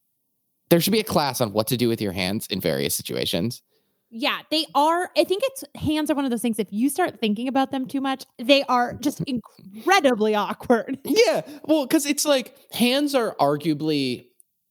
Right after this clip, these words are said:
Speaker 1: besides, like, the ability to process and understand that we have our own thoughts and feelings and that our inner monologue is us, uh,
Speaker 2: What?
Speaker 1: hands are what make us human.
Speaker 2: Yeah.
Speaker 1: <laughs> Like
Speaker 2: No, lots of things have hands. Raccoons.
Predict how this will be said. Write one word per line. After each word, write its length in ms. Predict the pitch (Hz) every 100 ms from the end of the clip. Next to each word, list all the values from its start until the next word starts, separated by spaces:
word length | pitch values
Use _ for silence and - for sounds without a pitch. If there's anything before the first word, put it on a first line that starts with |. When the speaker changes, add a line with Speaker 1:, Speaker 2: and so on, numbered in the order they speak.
| _
Speaker 1:
besides, 460 | - 180 240 226 185
like, 320 | 185 147 -
the 80 | 151
ability 420 | 127 123 123 120
to 60 | 113
process 500 | - 104 - 110 107
and 140 | 107
understand 460 | 98 101 - 107 101
that 80 | 76
we 140 | 101
have 460 | 104 95 92 - -
our 180 | 113 104
own 240 | 104 104
thoughts 300 | 95 104 101
and 100 | 107
feelings 340 | 104 101 101 101
and 80 | 98
that 100 | 95
our 140 | 95
inner 160 | 98 98
monologue 560 | 95 95 95 92 92
is 120 | 92 98
us, 300 | 113 165 - - - -
uh, 260 | 151 123
Speaker 2:
What? 100 | -
Speaker 1:
hands 300 | 160 196 190
are 80 | 208
what 160 | 175 131
make 220 | 143 131
us 100 | 110
human. 420 | 117 117 175 247 - _ _ _ _ - -
Speaker 2:
Yeah. 80 | 220
Speaker 1:
<laughs> 60 | - - - _ _ _ _ _ _ - - 190 -
Like 480 | 226 208 170 - - 539
Speaker 2:
No, 340 | 523 480 480
lots 340 | 427 480 523 571
of 100 | 554
things 200 | 370 294
have 160 | 247
hands. 300 | 220 202 170 -
Raccoons. 760 | 247 240 247 226 254 427 -